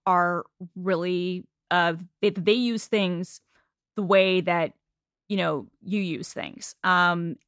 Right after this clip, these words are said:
and, uh, they don't use, rather, they use things in a different way than how you use things, and that, that impacts your development. And so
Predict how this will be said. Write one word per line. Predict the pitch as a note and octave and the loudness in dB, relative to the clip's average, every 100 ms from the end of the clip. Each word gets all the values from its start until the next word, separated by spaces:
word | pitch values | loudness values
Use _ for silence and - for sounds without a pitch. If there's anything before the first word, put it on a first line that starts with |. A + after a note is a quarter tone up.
| - | -4
and, | G3 F#3+ F3+ F3+ F3+ - - _ _ _ _ _ - | 0 2 0 -2 -4 -6 -16 _ _ _ _ _ 2
uh, | F#3 F3 F3+ | 4 4 0
they | F3 A#3+ | 6 6
don't | C4+ G3+ | 6 4
use, | G3+ - | -4 2
rather, | F3+ E3+ F3 | 2 2 0
they | G#3+ | 0
use | A#3 G#3 | 0 -2
things | G#3 F3+ F3 - | 0 0 -2 -4
in | G#3+ | -2
a | F#3 | -2
different | F#3+ - | -2 -4
way | F3 | -4
than | E3 F3 | -4 -4
how | C#3 | -6
you | C3+ D3+ | -8 -10
use | G#2 - | -14 -14
things, | - - | -14 -12
and | F3 | -6
that, | F3 F3 | -4 4
that | F#3 F3+ | 4 4
impacts | F#3 - D#3+ - - | -2 -2 -4 -6 -10
your | F3+ | -6
development. | F3 F3 - - | -2 -2 -4 -8
And | E3+ F3+ | -6 -6
so | G#3 F#3 F3 | -2 0 0